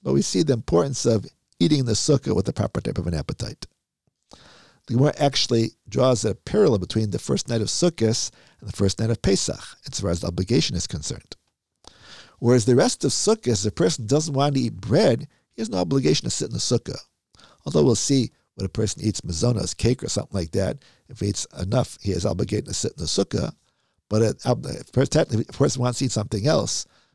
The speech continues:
you know, drinks or, or meat or fish or fruit and vegetables, that may not necessarily require sitting in the sukkah. The first night, however,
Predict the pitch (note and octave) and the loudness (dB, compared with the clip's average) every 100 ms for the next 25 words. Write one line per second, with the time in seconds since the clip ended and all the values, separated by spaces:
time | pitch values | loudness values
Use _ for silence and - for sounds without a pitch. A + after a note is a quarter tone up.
0 | - - - - - - B2+ G#2 - - | -10 -8 -8 -12 -4 0 0 -2 -6 -4
1 | E2+ E2 - _ _ D#2 D2 _ _ _ | -4 -4 -8 _ _ -10 -10 _ _ _
2 | _ _ G2+ B2 B2 A2 - F2+ - - | _ _ -4 0 2 0 -4 -12 -4 0
3 | A#2 F#2+ - E2+ E2 D#2 _ - - C#3+ | 0 0 -2 -2 -4 -6 _ -10 2 4
4 | A#2 - - C#3+ - C#3+ A#2+ A2+ G#2+ - | 4 0 -2 0 -2 -2 -2 -2 -4 -8
5 | _ _ _ E3 F3 D3+ C#3+ - D3+ B2+ | _ _ _ -2 0 0 2 0 0 0
6 | - C#3+ A2 G2+ - B2 A#2 A#2+ - - | 2 2 2 -2 2 4 4 4 -2 -10
7 | - D#3 G#2+ G2+ C#3 - G#3+ - - _ | -2 0 0 -2 -2 0 -2 -4 -10 _
8 | _ _ _ _ _ _ _ _ _ _ | _ _ _ _ _ _ _ _ _ _
9 | _ _ A2+ - - D4+ E4 - B2+ A2+ | _ _ -6 -6 2 4 4 2 4 6
10 | A2 A2 G#2 A#2+ D3+ E3+ | 6 6 4 4 4 2